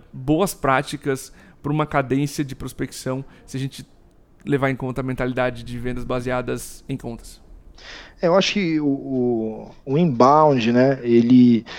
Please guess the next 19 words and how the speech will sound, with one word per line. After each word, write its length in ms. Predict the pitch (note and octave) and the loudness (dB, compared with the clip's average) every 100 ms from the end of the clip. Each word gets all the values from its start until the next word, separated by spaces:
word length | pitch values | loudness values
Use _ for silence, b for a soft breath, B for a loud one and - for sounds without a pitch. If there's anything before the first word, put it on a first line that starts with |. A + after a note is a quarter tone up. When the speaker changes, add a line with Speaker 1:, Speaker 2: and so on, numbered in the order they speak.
| B B | B B
Speaker 2:
você 140 | - - | -6 2
pode 280 | E3+ F#3 | 4 6
usar 380 | G3 A#2+ D#3 E3+ | 6 6 6 6
a 60 | C#3 | 4
cadência 500 | C#3 A2 B2+ D3+ D3+ | 2 2 2 2 0
que 80 | B2+ | -2
você 260 | C3 B2+ | 0 -2
tem 380 | - B2 B2+ C#3 | -2 -4 -4 -4
de 240 | A#2 A#2+ | -6 -6
nutrição 500 | A2+ A2+ B2 - B2+ | -8 -4 -4 -4 -4
de 140 | B2 A#2+ | -2 0
leads, 680 | A2+ B2+ D3+ E3 F3 - E3+ | 4 6 4 0 -4 -4 -4
Speaker 1:
Uhum. 120 | D#3 | -2
Speaker 2:
é, 300 | A2+ C3+ G3 - | -2 -4 -6 -2
também 320 | A3 F3 D3 D#3+ | 2 6 6 6
no 120 | E3+ | 6
account 260 | D#3 D#3 D3+ | 4 0 0
base, 400 | G#2+ G#2 - - | -2 -2 -8 -12
né? 220 | A2 G#2+ | -14 -16